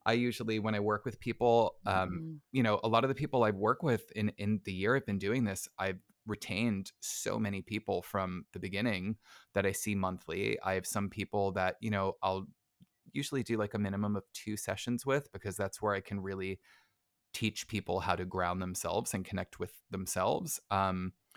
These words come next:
Speaker 1: but it, it's just been really interesting because the thing that I've learned with everybody is regardless, and listen, I had a lot, a lot of trauma in my life, physical trauma, emotional trauma, a lot of sexual issues. And,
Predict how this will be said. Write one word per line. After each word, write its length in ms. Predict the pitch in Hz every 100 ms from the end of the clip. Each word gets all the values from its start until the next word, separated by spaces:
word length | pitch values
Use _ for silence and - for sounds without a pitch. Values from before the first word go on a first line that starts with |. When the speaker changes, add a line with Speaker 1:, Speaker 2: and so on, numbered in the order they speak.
| - _ _ _
Speaker 1:
but 260 | 120 113 - -
it, 160 | 120
it's 140 | - -
just 180 | 123 -
been 140 | 120
really 260 | 110 107 101
interesting 480 | 113 120 - 95
because 340 | 92 90 98 -
the 120 | 90
thing 240 | - 110
that 100 | 107
I've 220 | 101 95 -
learned 640 | 101 104 107 90 90 87 - -
with 160 | 101 -
everybody 640 | 107 - 104 95 92 90 87
is 460 | 92 92 92 - - _ _ _ _ _ _ _ -
regardless, 640 | 107 101 110 131 101 95 -
and 160 | 113
listen, 220 | 131 117
I 100 | 101
had 100 | 113
a 40 | 117
lot, 200 | 110 95
a 60 | 98
lot 340 | 98 98 101 107
of 100 | -
trauma 520 | - 92 92 90 87 _ -
in 100 | 98
my 140 | 95
life, 320 | 92 90 87 -
physical 300 | 101 - -
trauma, 400 | - 92 92 90
emotional 640 | 92 90 - 95 92 - _
trauma, 380 | - 95 92 92
a 40 | 90
lot 180 | 92
of 80 | 92 -
sexual 460 | - - - 123 120
issues. 640 | - 104 107 101 101 98 -
And, 540 | 104 101 98 98 92